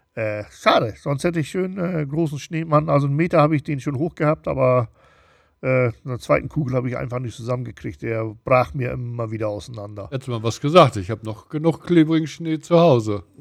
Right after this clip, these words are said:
Speaker 1: Ja, jetzt, ja, hab ich die auch.
Speaker 2: Ich hab
Speaker 1: Jetzt, äh, jetzt auch kein Problem.
Speaker 2: Ich hab, äh, gestern, vorgestern, nee, gestern. Gestern hab ich übrigens die Eiscreme-Challenge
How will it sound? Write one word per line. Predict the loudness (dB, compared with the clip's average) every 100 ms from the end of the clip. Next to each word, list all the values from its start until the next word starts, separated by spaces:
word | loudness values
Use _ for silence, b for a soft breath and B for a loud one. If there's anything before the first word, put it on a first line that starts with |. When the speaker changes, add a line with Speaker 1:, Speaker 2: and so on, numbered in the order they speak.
| -6
Speaker 1:
Ja, | 0 2
jetzt, | 2 0 2
ja, | 2
hab | 2
ich | 0
die | 0 2
auch. | 2 -2 -12 0
Speaker 2:
Ich | 6
hab | 6 4
Speaker 1:
Jetzt, | -8 -10 -6
äh, | -2 -2
jetzt | -2 -4 0
auch | 2
kein | 4 2
Problem. | 0 -8 -8 -10 -14 -12
Speaker 2:
Ich | 6
hab, | 6 6 _ _ 2
äh, | 4 4 2 -10 _ 2
gestern, | 2 2 -6 4 4 4 -6 b b b b b b _
vorgestern, | 0 2 2 -4 -16 -16 _ _ _
nee, | 4
gestern. | 4 2 -4 -6 B B B _
Gestern | 2 4 6
hab | 6
ich | 6
übrigens | 4 4 0 -6
die | -4
Eiscreme-Challenge | 4 4 4 0 0 0 4 6 6 2